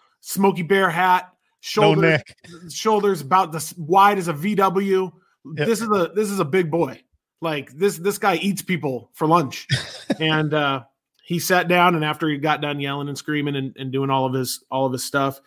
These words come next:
Speaker 1: he goes, "I'm gonna tell everybody in, in this room a couple things right now. One, I'm gonna tell you that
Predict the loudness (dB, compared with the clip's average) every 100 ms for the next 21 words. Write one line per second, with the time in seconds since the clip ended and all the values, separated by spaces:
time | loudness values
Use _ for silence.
0 | _ _ 4 6 8 6 6 6 6 4
1 | 0 2 6 8 8 6 0 2 4 2
2 | -4 _ _ -8 -4 -2 -4 2 4 4
3 | 2 -2 _ 0 2 2 2 0 2 2
4 | 4 2 2 6 6 6 2 -4 _ _
5 | _ _ _ _ _ -20 _ _ 0 2
6 | 4 6 6 4 2